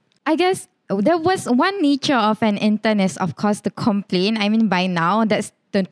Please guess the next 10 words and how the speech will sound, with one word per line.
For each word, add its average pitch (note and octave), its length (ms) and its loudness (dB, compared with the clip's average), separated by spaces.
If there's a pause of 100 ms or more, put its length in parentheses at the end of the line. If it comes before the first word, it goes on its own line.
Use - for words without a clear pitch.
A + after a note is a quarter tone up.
(160)
typical G#3 380 0
thing F#3+ 260 -2
an F3+ 80 0
intern F#3 380 2
would E3+ 160 0
do. A3+ 240 4 (360)
But A3+ 320 0 (320)
despite C4+ 380 -4
the A#3+ 80 0
normal, A3+ 560 0